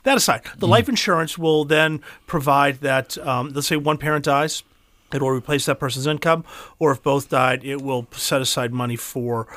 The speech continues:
Speaker 1: uh, for those children, uh, to help hopefully get them through growing up and, and, and through college. So that's the primary thing
Speaker 2: Yeah.
Speaker 1: that, that we start thinking about insurance for.
Speaker 2: But is, is that on a term or a whole life basis?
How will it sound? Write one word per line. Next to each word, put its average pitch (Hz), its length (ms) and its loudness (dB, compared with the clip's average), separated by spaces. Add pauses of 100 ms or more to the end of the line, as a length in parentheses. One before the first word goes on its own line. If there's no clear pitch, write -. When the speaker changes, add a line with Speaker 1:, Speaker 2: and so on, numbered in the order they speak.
(280)
Speaker 1:
uh, 117 260 -4
for 139 220 -4
those 123 160 -4
children, 117 600 -2
uh, 117 140 -6
to 120 120 -10
help 127 320 -2
hopefully 165 360 -2
get 135 240 2
them 135 360 0 (320)
through 139 580 0 (120)
growing 135 360 2
up 123 240 0
and, 120 180 -4
and, 123 160 -4
and 120 180 -6
through 120 200 -8
college. - 580 -8
So 117 180 -6 (280)
that's 277 240 0
the - 100 0
primary 190 960 0
thing - 320 2
Speaker 2:
Yeah. 104 60 -2 (120)
Speaker 1:
that, 175 240 -4
that 170 100 -6
we 156 100 -4
start 156 300 0
thinking 143 260 -2
about 127 280 -2
insurance 117 440 -8
for. - 180 -10
Speaker 2:
But 143 120 2
is, 139 340 0 (200)
is 127 180 0
that 139 140 2
on 127 140 2
a 110 220 2 (180)
term 156 600 0 (320)
or 110 160 0
a - 20 -2
whole 139 240 2
life 117 360 -2
basis? - 540 -6